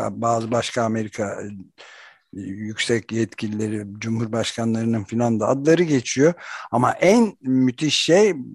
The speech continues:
iki bin on dokuz Kasım'ında Emily Maitlis'e B B C'de feci, baştan sona seyrettim ve saçımı başımı yolmuştum o zaman bu Prence'in. Yani hiçbir alakası yok. Ben,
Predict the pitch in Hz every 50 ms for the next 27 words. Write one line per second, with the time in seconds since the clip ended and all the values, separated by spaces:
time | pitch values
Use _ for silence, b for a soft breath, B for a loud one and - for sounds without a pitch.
0 | - - - - 120 117 117 107 107 101 95 - - _ _ _ _ _ _ _
1 | - 135 131 143 143 147 156 170 170 151 147 120 - - 120 113 - - - 127
2 | 127 - - 127 123 123 120 120 127 151 160 - 131 135 139 139 139 135 127 127
3 | 127 120 120 127 135 139 139 - - 123 120 117 - - 165 170 139 113 113 110
4 | 127 123 120 120 120 113 - - 120 117 117 139 160 175 B B B B B B
5 | B _ _ _ _ - - 123 127 123 123 160 190 180 143 120 113 110 117 123
6 | 117 113 127 131 - - 196 202 190 - 160 147 135 - - 135 131 127 123 120
7 | 120 _ - 175 175 165 147 131 120 - - 131 127 - - 139 143 139 135 123
8 | - 139 139 147 143 135 120 110 104 110 - - 113 113 113 110 104 104 110 107
9 | 107 101 107 98 107 107 107 101 - - 127 120 113 110 - - - 143 156 175
10 | B B B B B B B B B B B _ 117 117 117 110 110 123 139 -
11 | - - 151 139 127 131 131 135 135 131 - - 135 127 - - 151 139 120 110
12 | 101 98 117 117 117 113